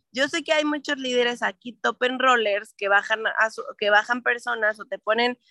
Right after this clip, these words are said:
personas de volumen y tú tienes que hacerlo con esas personas. Por ejemplo, no sé,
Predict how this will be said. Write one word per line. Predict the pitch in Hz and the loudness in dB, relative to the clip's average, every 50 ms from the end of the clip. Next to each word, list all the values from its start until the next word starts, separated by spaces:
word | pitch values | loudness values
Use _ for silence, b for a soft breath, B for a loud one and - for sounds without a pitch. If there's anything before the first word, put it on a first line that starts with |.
| _ _ | _ _
personas | - 254 247 226 226 - 240 233 233 240 247 254 254 240 | 2 4 4 4 2 -2 -6 -6 0 2 4 4 4 4
de | 254 262 | 0 0
volumen | 262 277 285 302 311 294 269 247 254 285 320 - _ _ _ - | 2 2 2 2 2 0 0 0 -2 -4 -6 -10 _ _ _ -8
y | 247 254 | -8 -6
tú | - - 294 294 | -4 -2 -2 -2
tienes | - - - 262 277 277 285 302 330 311 - | -2 -2 0 4 4 6 6 4 2 2 0
que | - 294 | 0 0
hacerlo | 269 269 - - 233 240 240 262 262 254 | 0 0 0 -4 -6 -4 -2 -2 -4 -2
con | - 247 233 220 | 0 0 0 0
esas | 214 208 220 226 226 - | -2 -4 -4 -6 -6 -6
personas. | - 202 202 202 262 269 240 208 190 - | -4 -4 -2 0 0 0 0 0 -2 -4
Por | - - 208 | -8 -10 -6
ejemplo, | 214 226 226 214 220 220 | -4 -2 0 2 4 6
no | 233 247 254 | 6 6 4
sé, | 254 247 - - | 4 2 -2 -4